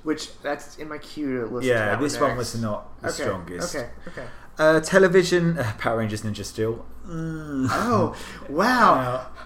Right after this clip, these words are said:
Speaker 1: Are we ten? <laughs>
Speaker 2: yeah, no, um, they, they, they deleted all the back catalogue, so Ninja Steel was the earliest season, 'cause I, I had not watched it for a while, so I, yeah, I was like, "I'm gonna start on Ninja Steel." Um, so I've been watching Ninja Steel.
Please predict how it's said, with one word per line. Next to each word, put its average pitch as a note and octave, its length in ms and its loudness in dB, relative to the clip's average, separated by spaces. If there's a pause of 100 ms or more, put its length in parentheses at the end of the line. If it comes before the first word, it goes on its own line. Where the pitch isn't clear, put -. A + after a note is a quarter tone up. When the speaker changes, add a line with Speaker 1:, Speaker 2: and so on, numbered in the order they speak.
(140)
Speaker 1:
Are F#3 200 8
we E3+ 160 4
ten? C4 440 4
<laughs> - 380 8
Speaker 2:
yeah, C3+ 340 10
no, C3 300 4
um, C3+ 220 2
they, C#3+ 100 6
they, F#3 300 2
they G3 180 4
deleted A3+ 380 2
all E3 80 4
the D3 80 4
back A#2 200 0
catalogue, C3+ 420 4
so - 120 -4
Ninja C3 240 2
Steel B2+ 220 0
was A2+ 140 0
the A2+ 200 -2
earliest A2 560 -2
season, G#2 380 -6
'cause C3+ 260 2 (220)
I, A2+ 100 2
I G#2+ 80 -2 (420)
had G2+ 140 -6
not G2 140 -8
watched G2 180 -8
it F2+ 80 -12
for F#2+ 120 -10
a - 20 -8
while, F2 340 -10
so G2+ 340 -6 (440)
I, A2 400 0 (120)
yeah, G#2+ 200 -6
I - 20 -2
was A2 140 -2
like, - 80 -4
"I'm E3 80 -4
gonna G#3 100 -2
start G#2 200 -4
on F#2+ 100 -8
Ninja G2 200 -6
Steel." D#3 240 -6 (280)
Um, C3+ 560 2
so B2 200 -4
I've A#2+ 280 0
been A2+ 100 -2
watching G#2+ 240 -4
Ninja G2 220 -6
Steel. A2+ 240 -6